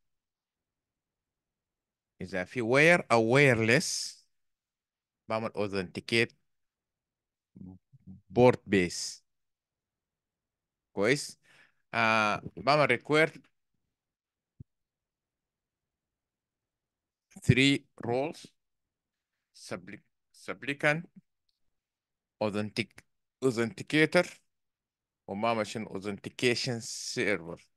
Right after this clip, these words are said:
دي الحاجات احنا م-، طيب، utilize بشنو؟ ب radius or tag X for actual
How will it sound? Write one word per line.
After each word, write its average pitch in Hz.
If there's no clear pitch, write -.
دي 104
الحاجات 95
احنا 92
م-، -
طيب، 104
utilize 147
بشنو؟ 117
ب 95
radius 139
or 107
tag 131
X -
for 110
actual 123